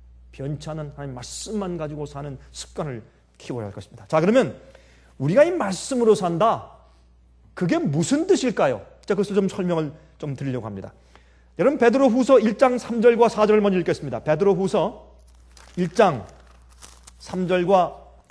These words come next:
사 절에 있는 말씀을 좀 펴서 먼저 읽어보도록 하십니다.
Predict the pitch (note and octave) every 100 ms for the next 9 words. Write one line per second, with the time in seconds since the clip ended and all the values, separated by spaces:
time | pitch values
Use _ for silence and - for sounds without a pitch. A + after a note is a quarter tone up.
0 | _ _ - C3+ D#3+ E3 F#3 E3 - -
1 | F3+ F#3 G3 F3+ D#3+ D3 - D3 C3+ A#2+
2 | C3+ A#2+ F#2+ _ _ _ - B2 A#2+ A#2
3 | D3 C3 A#2+ A#2 G#2 - - -